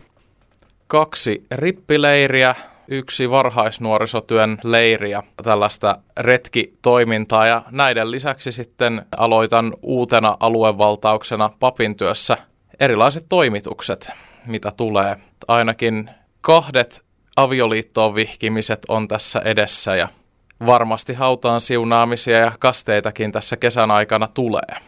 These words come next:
Ne on työtä, mitä en vielä ole päässyt itsenäisesti tekemään. Sellaista työtä, missä kaikista parhaiten oikeastaan pääsee kohtaamaan seurakunnan jäsenet heidän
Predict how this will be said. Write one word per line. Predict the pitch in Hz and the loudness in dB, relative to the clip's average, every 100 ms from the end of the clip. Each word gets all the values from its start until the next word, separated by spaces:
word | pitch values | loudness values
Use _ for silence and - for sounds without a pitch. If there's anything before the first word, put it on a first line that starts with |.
| _ | _
Ne | 120 127 127 139 | -8 -4 0 2
on | 120 120 | 2 0
työtä, | 120 147 143 127 120 | 2 2 2 2 -2
mitä | 120 113 120 | -6 0 2
en | 113 120 113 113 - | 2 0 -2 -10 -10
vielä | 120 127 117 | 0 2 4
ole | 110 113 110 | 2 0 -2
päässyt | - 117 120 - 113 - - | 0 0 0 -6 -10 -12 -6
itsenäisesti | 135 - 120 107 110 117 - 110 _ | -4 -2 0 2 0 -2 -8 -12 _
tekemään. | - 180 123 104 101 104 101 - _ _ | -2 0 0 2 2 0 -4 -14 _ _
Sellaista | - 139 127 - 113 | -4 0 0 0 -4
työtä, | - 110 110 | 0 0 2
missä | 104 104 - 107 - _ _ | -2 -4 -4 -4 -4 _ _
kaikista | 139 143 127 120 117 | 2 2 2 -6 -6
parhaiten | - 127 120 107 98 101 104 101 | 2 2 2 -2 -6 -6 -10 -8
oikeastaan | 104 101 98 - 104 101 | -10 -8 -8 -4 -4 -2
pääsee | 107 107 104 104 104 - | -2 -2 -2 -2 -4 -8
kohtaamaan | - 135 - - 104 101 101 101 104 - _ _ | 0 0 0 -2 -2 -2 -2 -6 -6 -12 _ _
seurakunnan | - 127 113 107 110 107 110 | -2 2 2 2 -2 0 2
jäsenet | 113 113 107 101 - | 2 0 -4 -8 -6
heidän | 104 101 101 98 | -2 0 0 -2